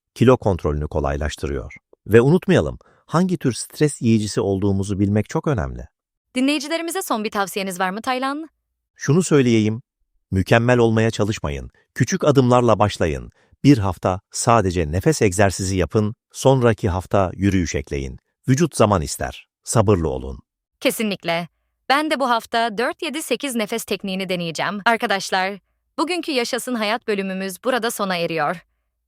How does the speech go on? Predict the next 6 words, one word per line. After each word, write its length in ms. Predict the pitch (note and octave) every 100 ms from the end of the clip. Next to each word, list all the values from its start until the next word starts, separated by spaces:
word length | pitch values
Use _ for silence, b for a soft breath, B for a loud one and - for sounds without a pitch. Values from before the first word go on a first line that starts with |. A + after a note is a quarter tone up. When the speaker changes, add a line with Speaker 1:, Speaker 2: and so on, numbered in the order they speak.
| _
Speaker 2:
Eğer 260 | C#4 D#4+ E4
bu 60 | F4
konuşma 400 | F#4+ E4 - D#4
size 240 | A#3 G#3+
faydalı 360 | G#3 G3+ G3+ G3+
olduysa, 680 | F#3+ F3+ F#3 - C#3+ D#3+